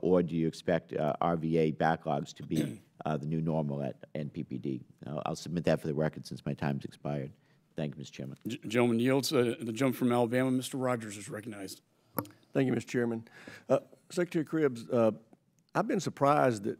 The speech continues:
Speaker 3: so many Americans have acted shocked that Russia was meddling in our election when they've been meddling in elections all across the globe, uh, in countries, particularly European countries, and most specifically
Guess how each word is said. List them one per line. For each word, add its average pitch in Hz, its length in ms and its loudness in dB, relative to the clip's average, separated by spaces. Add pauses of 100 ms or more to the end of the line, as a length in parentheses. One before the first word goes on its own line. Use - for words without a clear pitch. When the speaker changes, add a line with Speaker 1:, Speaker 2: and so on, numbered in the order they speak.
Speaker 3:
so 131 180 -2
many 147 140 0
Americans 113 600 -2
have 110 380 -6
acted 123 380 -6 (920)
shocked - 520 -2 (260)
that 113 200 0 (100)
Russia 117 340 0
was 117 140 -2
meddling 113 420 4
in 107 100 0
our 104 120 2
election 127 600 -2
when 113 260 -6
they've 120 160 0
been 120 180 0
meddling 123 320 6
in 117 80 4
elections 113 480 0
all 117 200 6
across 123 340 -2
the 156 100 -12
globe, 120 540 0 (300)
uh, 143 120 -10
in 87 160 -8
countries, 110 420 -2
particularly 120 520 -2 (460)
European 127 440 2
countries, 110 420 -2
and 110 340 -4 (220)
most 135 320 6
specifically 110 640 -2